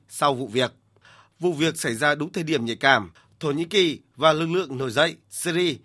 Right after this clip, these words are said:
đã đẩy mạnh nhiều hoạt động quân sự chống lại các nhóm vũ trang người quốc tại miền Bắc Syria, lực lượng mà Thổ Nhĩ Kỳ liệt vào khủng bố, và mới đây đã tiến hành một vụ đánh bom trên lãnh thổ Thổ Nhĩ Kỳ. Chỉ riêng tối qua, Thổ Nhĩ Kỳ đã tấn công ba mươi mục tiêu,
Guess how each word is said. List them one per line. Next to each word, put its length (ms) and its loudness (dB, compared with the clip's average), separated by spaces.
đã 140 4
đẩy 200 0
mạnh 300 0
nhiều 140 -2
hoạt 140 -4
động 180 -4
quân 140 -2
sự 360 -2
chống 200 -6
lại 140 2
các 120 -8
nhóm 200 0
vũ 180 -8
trang 280 0
người 200 -2
quốc 220 2
tại 100 -6
miền 140 -6
Bắc 160 0
Syria, 340 -2
lực 140 2
lượng 240 2
mà 80 -2
Thổ 140 -6
Nhĩ 120 -4
Kỳ 240 2
liệt 380 -4
vào 220 2
khủng 200 -14
bố, 300 0
và 140 6
mới 180 2
đây 220 2
đã 180 -6
tiến 180 -2
hành 160 -2
một 60 -4
vụ 200 -8
đánh 200 -4
bom 240 2
trên 180 -4
lãnh 160 -2
thổ 220 -6
Thổ 120 -12
Nhĩ 160 -10
Kỳ. 240 0
Chỉ 140 -4
riêng 240 -2
tối 140 -4
qua, 300 4
Thổ 100 -4
Nhĩ 120 0
Kỳ 200 2
đã 120 2
tấn 200 -6
công 260 -2
ba 140 6
mươi 140 4
mục 160 -8
tiêu, 280 2